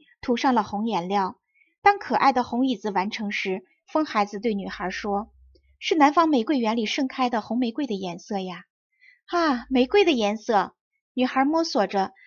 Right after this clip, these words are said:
轻轻地坐到了玫瑰色的椅子上。又发生了什么事呢？女孩子站到了玫瑰园鲜红鲜红的玫瑰当中。“啊，这就是红色吗？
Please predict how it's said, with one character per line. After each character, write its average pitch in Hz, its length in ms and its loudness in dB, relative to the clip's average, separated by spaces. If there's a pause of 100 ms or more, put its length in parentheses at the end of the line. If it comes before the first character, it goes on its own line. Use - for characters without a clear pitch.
(100)
轻 381 240 -4
轻 381 160 -6
地 320 100 2
坐 277 160 2
到 247 140 4
了 214 140 4
玫 196 140 -4
瑰 285 120 -4
色 269 160 -4
的 233 80 -2
椅 196 160 -4
子 190 160 -6
上。 190 360 -4 (500)
又 392 120 6
发 330 200 0
生 277 160 0
了 269 80 4
什 226 160 -4
么 220 100 -2
事 254 220 -2
呢？ 214 320 -2 (480)
女 294 100 4
孩 277 180 6
子 349 120 -4
站 370 200 6
到 320 140 6
了 262 80 6
玫 233 160 0
瑰 277 180 0
园 220 280 0
鲜 320 240 -2
红 220 180 -4
鲜 277 220 0
红 220 180 -6
的 220 80 -2
玫 190 160 -4
瑰 277 200 -2
当 190 200 -4
中。 190 300 -8 (800)
“啊， 311 280 2 (100)
这 427 100 4
就 370 100 4
是 311 140 0
红 233 220 -4
色 294 260 2
吗？ 220 300 -2